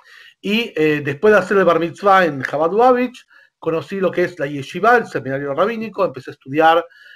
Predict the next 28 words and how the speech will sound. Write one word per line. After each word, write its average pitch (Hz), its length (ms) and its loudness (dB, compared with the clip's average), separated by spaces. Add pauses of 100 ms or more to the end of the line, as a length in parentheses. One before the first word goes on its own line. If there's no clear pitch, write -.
(120)
en 131 140 -8
forma 127 260 -6
intensa 202 480 0
junto 139 340 -10
con 120 100 -14
los 117 120 -16
estudios 131 480 -8
seculares, 208 840 -2 (520)
eh, 123 320 -8
durante 127 300 -6
cinco 156 380 0
años. 233 360 2
A 156 40 -4
los 135 100 -4
dieciocho 165 480 -2
años 190 560 -2 (580)
viajé 175 760 -4 (120)
a 170 440 -2 (100)
Israel 214 720 0 (340)
a 131 100 -16
estudiar, 160 540 -4 (360)
eh, 110 440 -16
el - 140 -20
final 151 240 -8
de 143 60 -8
la 135 80 -6
carrera 160 580 0
en 135 300 -8